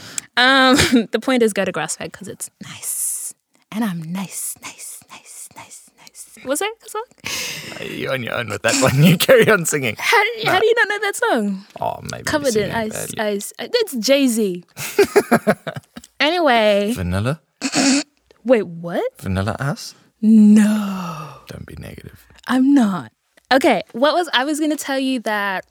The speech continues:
Speaker 1: the shows. Oh, so I went to the Tenerife Festival.
Speaker 2: Oh, yeah.
Speaker 1: Rained out.
Speaker 2: Oh, yeah, that was bad weather that, those couple of weeks, right?
Speaker 1: Oh, child of mine. It was terrible.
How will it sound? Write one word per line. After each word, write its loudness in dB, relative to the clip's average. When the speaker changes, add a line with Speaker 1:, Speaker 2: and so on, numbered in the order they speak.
Speaker 1:
the -2
shows. -4
Oh, 0
so -2
I 2
went 0
to -4
the -2
Tenerife -6
Festival. -10
Speaker 2:
Oh, -10
yeah. -10
Speaker 1:
Rained 0
out. -6
Speaker 2:
Oh, -4
yeah, -4
that -2
was -4
bad -2
weather 0
that, -4
those -2
couple -4
of -6
weeks, -6
right? 2
Speaker 1:
Oh, 0
child -6
of -2
mine. -6
It -12
was -8
terrible. -12